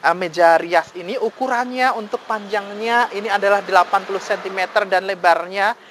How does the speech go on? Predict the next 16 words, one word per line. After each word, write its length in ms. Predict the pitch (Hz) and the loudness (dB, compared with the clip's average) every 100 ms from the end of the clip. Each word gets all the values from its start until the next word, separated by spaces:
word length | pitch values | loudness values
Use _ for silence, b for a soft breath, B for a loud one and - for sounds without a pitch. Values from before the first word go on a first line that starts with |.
| B | B
ke 80 | - | -14
sini 400 | 180 202 180 208 | -12 -12 -10 -8
adalah 240 | 170 170 | -4 -2
empat 240 | 170 170 - | -2 -2 -4
puluh 160 | 175 | -10
sentimeter, 560 | - 175 175 175 165 277 | -8 -10 -8 -8 -6 -6
sedangkan 560 | - 269 294 285 302 269 | -8 -8 -8 -6 -6 -6
untuk 160 | 269 | -8
tingginya 560 | 262 240 220 240 247 247 | -8 -8 -6 -4 -2 -2
itu 400 | 202 - 247 247 B B B B | -4 -6 -2 -2 B B B B
seratus 800 | - 226 214 202 - 226 - - 196 | -8 -4 -2 -2 -2 -4 -4 -12 -10
enam 480 | 202 196 190 190 - | 0 2 0 -6 -10
puluh 480 | 202 185 190 196 190 - - - - - - | -6 -4 0 0 0 -8 -20 -20 -20 -20 -16
tiga 480 | - 160 180 180 180 | -12 -2 4 6 4
sentimeter 640 | - 196 185 190 190 208 185 | 0 -12 -10 -8 -2 0 2
guys. 720 | 165 139 135 131 - - | 4 4 2 -6 -14 -14